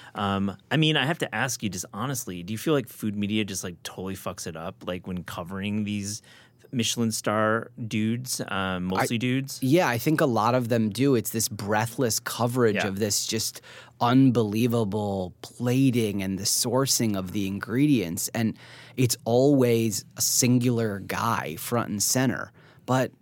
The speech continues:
Speaker 2: he hasn't touched that plate for six months. Actually, he might have not have had anything to do with the conceptual aspect of that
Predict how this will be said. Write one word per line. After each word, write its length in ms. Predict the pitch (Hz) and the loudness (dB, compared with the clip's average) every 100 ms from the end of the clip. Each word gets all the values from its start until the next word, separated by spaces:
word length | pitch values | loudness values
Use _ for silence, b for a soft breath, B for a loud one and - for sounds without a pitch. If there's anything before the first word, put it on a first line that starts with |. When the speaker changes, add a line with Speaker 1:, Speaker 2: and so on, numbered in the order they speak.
| - | -16
Speaker 2:
he 180 | - 147 | -2 0
hasn't 400 | 123 151 147 110 | 2 0 2 0
touched 300 | - 127 - | 0 -6 -4
that 220 | 82 67 | -6 -8
plate 460 | - 107 120 69 - | -8 -4 -4 -4 -10
for 180 | - 90 | -12 -6
six 420 | - - - - | -2 -2 -2 -4
months. 360 | 87 87 64 139 | -4 -4 -6 -6
Actually, 340 | - 123 - 120 | -6 -4 -2 2
he 100 | 117 | 2
might 220 | 113 131 | 2 2
have 80 | 107 | 0
not 200 | 104 104 | -2 -6
have 120 | 98 | -4
had 140 | 104 | -4
anything 340 | 82 117 117 110 | -2 0 0 0
to 80 | |
do 120 | 98 120 | 0 -2
with 140 | 113 | -2
the 100 | - | -6
conceptual 1120 | - 98 87 - 110 - 113 110 98 80 67 _ - | -8 -2 0 2 0 -2 -2 0 0 0 -4 _ -10
aspect 640 | - 113 131 - - 92 - | -2 0 2 0 0 -6 -6
of 200 | - 101 | -6 -4
that 200 | 92 92 | -6 -10